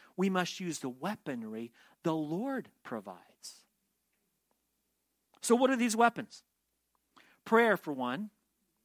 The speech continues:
and John mentions two more weapons in Revelation,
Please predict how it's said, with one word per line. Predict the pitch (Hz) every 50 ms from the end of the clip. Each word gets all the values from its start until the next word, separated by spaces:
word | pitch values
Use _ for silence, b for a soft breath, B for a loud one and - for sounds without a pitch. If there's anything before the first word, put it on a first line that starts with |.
| _ _ _ _ _ b b b b b b
and | 175 185 180 170 175 - -
John | 139 131 180 214 247 254 202 170 160 170 180 b b b b
mentions | - 185 196 196 - 208 170 -
two | - - 294 302
more | 277 254 208 170
weapons | 156 147 143 139 - 170 180 190 180 -
in | 185 170
Revelation, | 185 196 220 208 202 214 240 262 240 - - - -